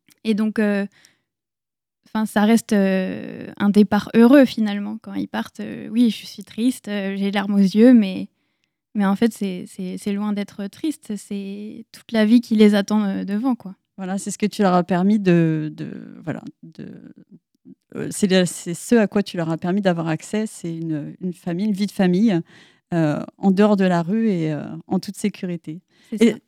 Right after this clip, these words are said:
Speaker 2: ton, ton association, c'est, ça s'appelle comment ?
Speaker 1: C'est Sauvetage et Chats en Détre-,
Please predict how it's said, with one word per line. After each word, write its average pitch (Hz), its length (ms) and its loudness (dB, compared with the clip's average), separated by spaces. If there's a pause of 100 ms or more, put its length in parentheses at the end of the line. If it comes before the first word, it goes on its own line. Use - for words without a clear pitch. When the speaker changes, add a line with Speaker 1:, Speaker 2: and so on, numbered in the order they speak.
(100)
Speaker 2:
ton, 269 340 6
ton 277 160 4
association, 262 680 -2
c'est, 208 500 -4
ça - 240 -14
s'appelle 226 260 -6
comment ? 240 240 -4 (160)
Speaker 1:
C'est 220 160 -2
Sauvetage 254 480 0
et 233 160 6
Chats 233 160 0
en 226 60 6
Détre-, 196 300 -2